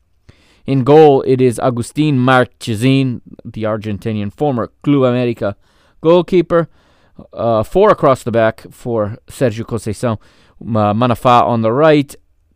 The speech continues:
Mbemba and Pep, the central defenders. Remember, uh, Jorge Jesus had said in the press conference he was conf-, he was certain Pep would not play. Well, there he is, coming back from injury, rehabbing like crazy just to play this Super Cup.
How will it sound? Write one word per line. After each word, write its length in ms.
Mbemba 500
and 320
Pep, 300
the 120
central 480
defenders. 520
Remember, 380
uh, 240
Jorge 300
Jesus 280
had 100
said 200
in 40
the 60
press 340
conference 420
he 100
was 100
conf-, 460
he 120
was 360
certain 460
Pep 260
would 180
not 180
play. 200
Well, 100
there 220
he 180
is, 320
coming 220
back 180
from 160
injury, 380
rehabbing 540
like 160
crazy 400
just 220
to 80
play 180
this 160
Super 300
Cup. 240